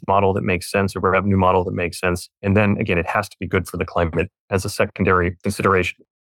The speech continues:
So yeah, starting with the idea of methane as a better feedstock. And so the processes we developed there were economic to begin with and also better than. The ones at Windfall now we think are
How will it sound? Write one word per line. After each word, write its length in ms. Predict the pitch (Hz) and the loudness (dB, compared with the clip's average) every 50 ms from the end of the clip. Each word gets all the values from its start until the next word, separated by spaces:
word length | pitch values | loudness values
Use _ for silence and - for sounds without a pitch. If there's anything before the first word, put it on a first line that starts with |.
| _ _ | _ _
So 140 | - 135 120 | 0 2 4
yeah, 240 | 113 107 87 85 - | 4 4 2 0 -4
starting 540 | - - - 135 123 - 147 143 135 127 | -4 -2 0 0 2 2 2 2 4 4
with 120 | 120 113 - | 2 2 2
the 120 | 117 110 | 0 0
idea 420 | 107 101 98 104 101 98 98 - - - - | 0 2 2 2 2 2 2 0 -4 -4 -2
of 340 | 101 98 95 95 92 92 - _ _ _ | 0 2 2 2 0 -2 -6 _ _ _
methane 500 | - 117 110 110 - 113 104 101 92 101 | 0 0 0 2 2 2 0 2 0 -2
as 280 | 101 - 98 95 90 - | -2 -2 -2 -2 -2 0
a 140 | 95 92 90 | -2 -2 -2
better 400 | 92 92 - 104 104 104 98 92 | -2 -2 0 2 2 4 2 0
feedstock. 640 | - - - - 101 92 - - - 92 82 82 - - _ _ _ _ _ - - | -2 -8 -16 -14 -12 -10 -10 -4 0 0 0 0 0 -4 _ _ _ _ _ -4 -2
And 120 | 98 92 | 0 2
so 100 | - 104 | 2 2
the 80 | 95 - | 0 2
processes 640 | - 127 117 107 - 104 95 - 101 95 - - | 2 2 0 0 0 -4 -4 -4 -4 -4 -2 0
we 100 | 107 98 | 0 2
developed 360 | 90 98 98 95 95 92 - | 2 2 4 4 2 2 2
there 400 | - 92 92 90 87 87 - - _ _ _ _ - | 2 2 2 4 2 2 -2 -6 _ _ _ _ -6
were 340 | 107 101 95 92 92 90 - | -2 0 2 2 2 0 -2
economic 640 | - 95 - 95 92 95 95 95 92 85 90 - _ _ _ _ _ - | -4 -4 -2 0 2 2 4 4 2 0 -2 -6 _ _ _ _ _ -10
to 60 | 101 | -6
begin 260 | 98 98 151 180 156 | -2 2 4 4 6
with 160 | 120 107 - - - | 4 2 0 -2 -6
and 280 | 123 113 113 110 104 | -6 -2 0 0 0
also 300 | - 95 90 - - 95 | 2 0 0 0 -2 -4
better 360 | 87 - 98 92 92 92 90 | -2 0 0 0 2 0 0
than. 420 | 87 87 85 82 78 80 82 85 - _ _ _ _ _ _ _ | 0 0 -2 -2 -4 -8 -14 -20 -20 _ _ _ _ _ _ _
The 60 | - 107 | 0 2
ones 240 | 120 117 117 101 | 2 2 2 2
at 80 | 98 101 | 2 4
Windfall 340 | 120 165 151 - 113 107 104 | 4 4 4 4 4 4 4
now 180 | 101 95 95 | 4 4 2
we 100 | 90 92 | 2 0
think 300 | 90 - 104 98 87 87 82 - | 0 -2 -2 -2 -2 -2 -2 0
are 320 | - 104 98 95 92 92 | 2 2 4 4 2 2